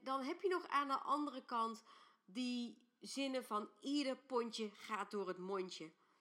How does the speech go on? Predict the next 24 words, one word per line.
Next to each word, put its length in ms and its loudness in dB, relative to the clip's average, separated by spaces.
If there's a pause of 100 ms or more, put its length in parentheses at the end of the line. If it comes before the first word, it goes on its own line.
(120)
Nou, 240 4 (280)
fijn 680 2
al 260 0
deze 360 -4
dingen. 340 -4 (640)
Maar 360 0
weet 360 2
je 100 0
dat 140 -2
het 140 -2
niet 340 4
alleen 320 -4
draait 460 -4
over 460 -6
eten? 500 -6 (840)
Alles, 800 6
maar 160 2
dan 160 0
ook 320 -2
alles, 560 4 (220)
valt 480 2
of 220 -4
staat 540 -2 (180)
echt 380 -4